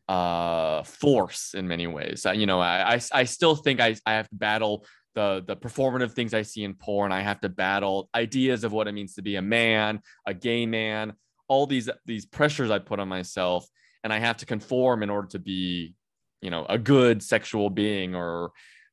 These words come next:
conquests I have to make, or things, uh, you know, but ultimately, um, the best sex I've had has been when you're fully connected, open, vulnerable with a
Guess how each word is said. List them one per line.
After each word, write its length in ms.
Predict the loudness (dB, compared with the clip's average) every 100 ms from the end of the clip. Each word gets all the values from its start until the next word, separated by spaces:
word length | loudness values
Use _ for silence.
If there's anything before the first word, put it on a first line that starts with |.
| _
conquests 480 | 0 2 4 2 4
I 100 | 2
have 240 | 2 2 0
to 80 |
make, 420 | -2 0 -2 -4 -8
or 60 |
things, 400 | -4 -2 -2 -4 -10
uh, 60 | -14 -14
you 140 | -4 2
know, 220 | 2 2 -4 -4 0
but 100 | 4
ultimately, 920 | 4 4 4 4 2 2 2 0 -4 _ _ _ -2
um, 560 | 0 0 -4 -6 -8 -14 _ _ _ _ _ _ _ _ -20 _ 0
the 80 |
best 200 | 2 4
sex 220 | 4 2 2
I've 120 | 2
had 200 | 4 4
has 180 | 2 0
been 260 | -2 -2 -2
when 260 | -4 -4
you're 140 | -6 -8
fully 480 | -6 2 4 4
connected, 500 | 2 0 -2 0 -2 0
open, 340 | 0 0 -2
vulnerable 520 | 0 0 0 0 0 0
with 140 | 0
a 140 | -2